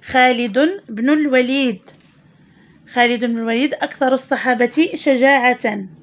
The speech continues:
أتمم بالألف المناسبة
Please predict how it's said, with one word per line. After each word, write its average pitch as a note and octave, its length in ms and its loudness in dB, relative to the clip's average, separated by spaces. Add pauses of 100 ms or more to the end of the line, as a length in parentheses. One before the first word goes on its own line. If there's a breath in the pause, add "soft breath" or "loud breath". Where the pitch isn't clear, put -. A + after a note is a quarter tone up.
(1200 loud breath)
أتمم D4 320 2
بالألف C4+ 400 0
المناسبة A#3+ 760 0